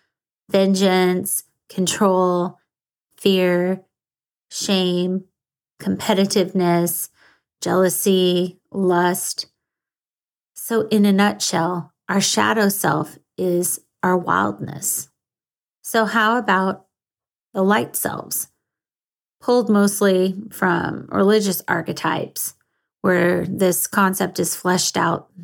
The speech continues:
I think, the most. Light is synonymous with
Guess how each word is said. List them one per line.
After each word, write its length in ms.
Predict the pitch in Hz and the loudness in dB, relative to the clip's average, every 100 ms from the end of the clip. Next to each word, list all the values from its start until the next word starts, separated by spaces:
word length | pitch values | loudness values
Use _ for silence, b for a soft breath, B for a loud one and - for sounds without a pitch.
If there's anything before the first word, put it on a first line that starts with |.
| 185 - | -18 -4
I 140 | 196 | 0
think, 360 | 196 196 175 - | 0 0 -4 0
the 80 | 190 | 2
most. 720 | 196 202 180 175 165 - - B B B B B B - | 4 4 4 2 -2 -8 -14 B B B B B B 0
Light 400 | 214 214 220 220 | 2 4 2 2
is 320 | 214 208 190 | 2 2 2
synonymous 760 | - 202 190 202 202 175 170 - | 2 4 4 4 4 2 0 0
with 380 | 196 175 170 | 0 0 -2